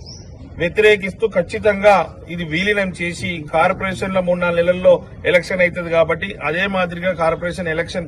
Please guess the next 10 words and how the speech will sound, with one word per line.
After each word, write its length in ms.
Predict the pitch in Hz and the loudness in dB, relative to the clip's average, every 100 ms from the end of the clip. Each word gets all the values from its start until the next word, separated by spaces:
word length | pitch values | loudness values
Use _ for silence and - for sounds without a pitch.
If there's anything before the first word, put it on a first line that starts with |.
| - | -2
కావాలని 520 | 147 175 170 160 160 160 - - - - - | 2 2 4 2 0 -4 -10 -18 -18 -18 0
మేము 180 | 165 160 | 0 2
ఒత్తిడి 320 | 156 220 220 208 - - - | 2 6 6 6 0 -18 -4
పెట్టి 300 | 175 170 208 214 175 | -4 -2 -4 -4 0
వారు 200 | 160 180 190 | 0 0 -4
కూడా 100 | 170 | -6
దిగి 140 | 180 180 | 0 2
రావాలని, 400 | 175 175 170 156 131 - - - - 147 156 | 6 6 4 0 -8 -16 -16 -16 -14 -10 0
కానీ 180 | 208 233 185 | 4 4 2
కూడా 200 | 202 233 | 2 4